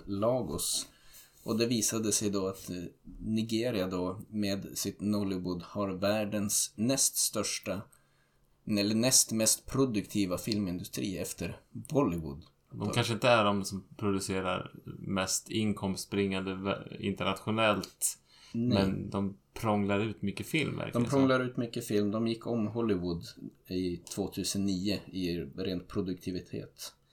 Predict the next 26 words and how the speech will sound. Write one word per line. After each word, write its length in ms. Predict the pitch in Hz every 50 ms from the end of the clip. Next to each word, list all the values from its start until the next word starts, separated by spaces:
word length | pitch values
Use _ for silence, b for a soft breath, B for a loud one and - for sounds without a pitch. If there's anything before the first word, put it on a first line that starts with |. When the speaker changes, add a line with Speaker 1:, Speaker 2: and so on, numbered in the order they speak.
| b b b b b b
Speaker 1:
Nu 160 | - 104 101
sitter 260 | 95 - 101 - - 98
jag 80 | 92
och 60 | 95
läser 340 | 92 90 92 98 - - -
lite 240 | 85 87 85 - 87
här 60 | 85
från 240 | 82 - 92 90 90
Wikipedia, 540 | 87 87 - 92 - - 117 110 82 69 82
men 180 | 87 90 92
det 60 | 95 110
är 40 |
ungefär 320 | 117 113 107 104 - 107 92 -
tolvhundra 680 | - - 127 113 107 104 104 107 - 110 101 95 92 95
filmer 340 | - - 110 101 90 87 -
per 200 | - - 104 117
år 200 | 135 135 101 -
som 200 | - - 92 87
görs 400 | 78 76 85 - - - - - B B B B B B B B B B B B B B
i 280 | - 92 82 82 80 - - _ _ _ -
Nigeria, 760 | 104 95 92 85 85 - 87 90 87 87 85 80 73 - 98 104 -
eller 360 | 104 95 90 87 82 80 - -
specifikt 760 | - - - - 90 85 - 85 80 - 101 87 - - -
då 180 | 87 78 -
i 40 | 85
Lagos. 680 | 87 85 87 87 87 82 80 82 76 - - - - -